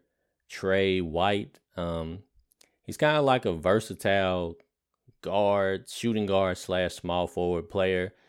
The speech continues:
And, uh, Kentucky is, uh, looking at him in the transfer portal and actually like his game. Um, now, the question is, I don't really know, uh, exactly where he will fit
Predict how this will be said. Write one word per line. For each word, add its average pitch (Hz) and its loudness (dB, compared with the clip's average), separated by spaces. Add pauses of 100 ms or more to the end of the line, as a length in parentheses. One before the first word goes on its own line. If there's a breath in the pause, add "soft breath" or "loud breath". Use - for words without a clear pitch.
(200 soft breath)
And, 92 2
uh, 92 2
Kentucky 104 2
is, 90 0
uh, 85 -2
looking 101 -2
at 92 -2
him 98 -2
in 85 -4
the 85 -6
transfer 90 -4
portal 92 -2 (260 soft breath)
and 117 0
actually 135 0
like 107 -2
his 98 -6
game. 92 0
Um, 80 -6 (480 soft breath)
now, 92 2
the 87 -2
question 127 2
is, 120 0
I 104 0
don't 110 2
really 104 2
know, 98 0
uh, 87 -4 (100)
exactly 90 -2
where 92 -2
he 92 -4
will 82 -4
fit 101 0